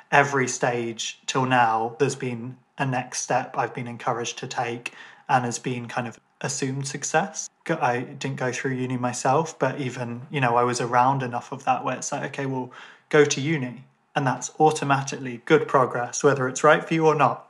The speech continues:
go to uni. And then you're hit with, "Okay, now there isn't the obvious next step." And I would say the bulk of degrees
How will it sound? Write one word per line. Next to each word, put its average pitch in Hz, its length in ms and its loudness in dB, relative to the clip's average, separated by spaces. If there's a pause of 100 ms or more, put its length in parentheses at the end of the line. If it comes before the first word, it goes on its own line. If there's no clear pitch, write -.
(100)
go 151 120 6
to 139 160 -4
uni. 127 400 -6 (500)
And 139 220 0
then 127 180 -2
you're 127 200 -4
hit 135 240 -8
with, 127 340 -8
"Okay, 127 520 -6
now 131 260 -4
there 123 220 -6
isn't 131 320 -6 (500)
the 131 180 -6
obvious 120 380 -10
next 131 220 -10
step." 117 400 -6
And 120 260 -6
I 123 120 -6
would 120 180 -10
say 120 180 -6
the 117 100 -10
bulk 127 380 -4
of 123 100 -14
degrees 127 680 -6